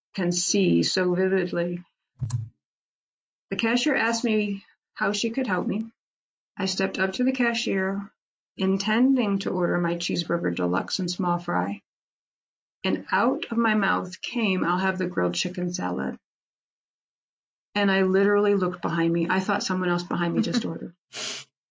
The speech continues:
Speaker 2: That's great.
Speaker 1: And then I realized, <laughs> I realized that came from me. And as she's ringing it up, I'm thinking, "That's what I really want." It's not because I have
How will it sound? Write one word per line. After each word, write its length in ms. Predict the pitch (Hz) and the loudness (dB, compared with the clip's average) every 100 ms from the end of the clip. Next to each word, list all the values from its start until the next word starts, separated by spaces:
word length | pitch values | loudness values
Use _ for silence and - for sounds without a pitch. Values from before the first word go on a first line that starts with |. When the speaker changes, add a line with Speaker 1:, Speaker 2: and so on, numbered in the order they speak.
| _ _ _ _ _ | _ _ _ _ _
Speaker 2:
That's 220 | 175 170 | -8 -6
great. 460 | - 165 165 160 - _ _ _ _ _ _ _ - | -2 0 0 -2 -6 _ _ _ _ _ _ _ -4
Speaker 1:
And 160 | 208 | 0
then 120 | 226 | 2
I 80 | 277 | 2
realized, 600 | 262 240 220 202 - - 208 | 4 2 2 -2 -4 -6 -4
<laughs> 40 | |
I 360 | 226 247 254 226 | -2 -2 0 2
realized 360 | 233 233 226 208 | 2 2 2 0
that 180 | 208 | -2
came 400 | - 226 214 208 | -2 0 2 0
from 320 | 196 196 180 185 | -2 -4 -2 0
me. 460 | 220 175 196 226 - _ _ _ _ | 0 0 -2 -4 -10 _ _ _ _
And 160 | 196 208 | -2 0
as 260 | 214 262 | 0 0
she's 220 | 285 254 220 | 2 2 2
ringing 320 | 220 208 196 | 2 2 2
it 100 | 190 | 2
up, 420 | 247 196 208 - _ - | 2 0 0 -4 _ -6
I'm 140 | 208 | -4
thinking, 300 | 214 202 196 | -2 0 0
"That's 280 | 233 254 - | 0 -2 -2
what 220 | 277 - | -2 0
I 120 | 208 | -2
really 420 | 214 214 214 185 | 0 0 0 0
want." 800 | 170 156 165 226 - - - - _ _ _ _ _ _ | -4 -2 -2 -2 -4 -10 -14 -18 _ _ _ _ _ _
It's 120 | - | -4
not 160 | 190 190 | -2 0
because 420 | 226 247 240 226 | 0 2 2 2
I 120 | 214 | 0
have 520 | 202 - - 285 - | -2 -4 -2 -2 -2